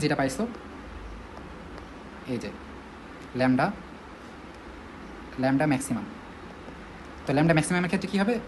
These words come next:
ল্যামডা ম্যাক্সিমাম মানে শক্তি মিনিমাম, তার মানে এই ক্ষেত্রে আর এইচ by কি? ওয়ান by টু এর উপর স্কয়ার মাইনাস ল্যামডা ম্যাক্স মানে শক্তি কম, তার মানে তোমার just একতলা উপরে, মানে তিন, তিনের উপর স্কয়ার, ঠিক আছে?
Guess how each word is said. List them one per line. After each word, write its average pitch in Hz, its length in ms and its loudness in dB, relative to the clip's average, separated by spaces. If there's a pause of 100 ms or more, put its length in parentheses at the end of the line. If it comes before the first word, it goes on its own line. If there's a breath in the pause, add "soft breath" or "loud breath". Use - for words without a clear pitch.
(140)
ল্যামডা 175 220 8
ম্যাক্সিমাম 180 300 2
মানে 185 160 4
শক্তি 196 240 4
মিনিমাম, 170 240 8 (360)
তার 165 100 6
মানে 170 140 6
এই 175 60 0
ক্ষেত্রে 190 200 0 (140)
আর 156 140 6
এইচ 208 140 4 (640)
by 156 180 8
কি? 131 80 4 (140)
ওয়ান 151 180 6 (160)
by 190 120 6 (180)
টু - 100 -2
এর 185 100 4
উপর 185 100 0 (100)
স্কয়ার 208 240 6 (400)
মাইনাস 160 300 6 (3250)
ল্যামডা 208 300 12
ম্যাক্স 147 180 8 (180)
মানে 160 200 8
শক্তি 220 260 8
কম, 147 160 10
তার 175 120 10
মানে 196 140 8
তোমার 202 220 10
just 196 120 4 (100)
একতলা 202 320 8
উপরে, 147 160 6 (120)
মানে 151 200 4
তিন, 175 120 8 (300)
তিনের 175 180 4
উপর 170 140 4
স্কয়ার, 117 180 2 (220)
ঠিক 151 160 2
আছে? 214 100 8